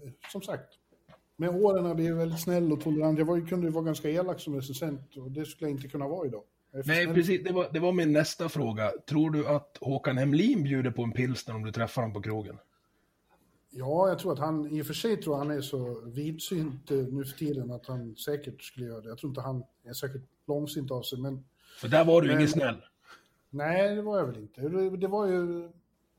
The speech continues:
Speaker 1: Så var ju rollen som recensent. Om man... Är man så mesig som jag är nu och snäll och, och försöker förstå alla, då ska man inte vara recensent. För det ska ju vara någon som har starka åsikter.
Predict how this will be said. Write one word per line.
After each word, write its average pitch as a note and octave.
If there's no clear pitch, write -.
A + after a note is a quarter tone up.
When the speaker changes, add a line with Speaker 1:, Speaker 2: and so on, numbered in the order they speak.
Speaker 1:
Så F#3
var F3+
ju F3+
rollen E3
som C#3
recensent. C3
Om C3+
man... C#3+
Är D3+
man E3+
så E3+
mesig F3
som D#3+
jag D3
är D3
nu F#3
och C3+
snäll C3+
och, B2
och A#2
försöker C3+
förstå C3
alla, C3
då C3
ska C3+
man D3
inte C3+
vara E3+
recensent. -
För C#3
det D3
ska D3
ju D3+
vara D#3
någon C#3+
som C3+
har C#3+
starka D3
åsikter. D#3